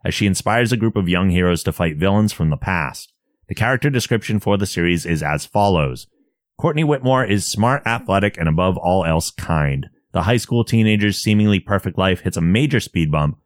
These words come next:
when her mother gets married and her new family moves from Los Angeles, California to Blue Valley, Nebraska. Struggling to adapt to a new school, make new friends, and deal with a new stepfamily,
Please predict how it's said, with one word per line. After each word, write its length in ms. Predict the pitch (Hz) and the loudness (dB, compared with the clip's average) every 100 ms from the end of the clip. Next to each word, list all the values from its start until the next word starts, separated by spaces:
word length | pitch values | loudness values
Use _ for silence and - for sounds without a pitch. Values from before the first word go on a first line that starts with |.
| _ | _
when 100 | - | -2
her 60 | 87 | 2
mother 260 | 87 117 135 | 2 2 2
gets 240 | 123 - | 0 -2
married 420 | 92 85 85 82 | 0 0 2 0
and 120 | 76 80 | 0 0
her 60 | |
new 160 | 78 104 | 2 2
family 340 | - 98 98 | 2 2 2
moves 260 | 90 82 78 | 4 2 0
from 120 | - | -2
Los 280 | 80 85 92 | 0 0 0
Angeles, 300 | 98 95 90 | 0 2 0
California 640 | - 80 73 - 127 131 120 _ _ | -2 -2 0 0 2 2 0 _ _
to 100 | - | -4
Blue 240 | 85 90 101 | -2 2 2
Valley, 300 | 90 85 90 | 2 2 2
Nebraska. 720 | 82 71 76 76 - - 65 - _ _ _ | 2 0 -2 -2 -6 -8 -10 -12 _ _ _
Struggling 460 | - - 143 143 143 | -6 0 2 4 2
to 120 | 147 | 2
adapt 320 | 131 104 95 - | 2 0 -2 -2
to 80 | 85 | 2
a 40 | |
new 140 | 82 | 2
school, 500 | 78 - 139 143 143 | 0 -2 0 2 0
make 200 | 123 87 | 0 0
new 140 | 78 78 | 0 -2
friends, 460 | - 131 131 131 | 0 0 2 2
and 180 | - 87 | 2 0
deal 140 | 82 85 | 2 0
with 100 | 82 | 0
a 60 | |
new 160 | 78 90 | 2 2
stepfamily, 840 | 95 - 82 - 95 80 78 85 | 0 -2 -4 -2 0 0 0 -2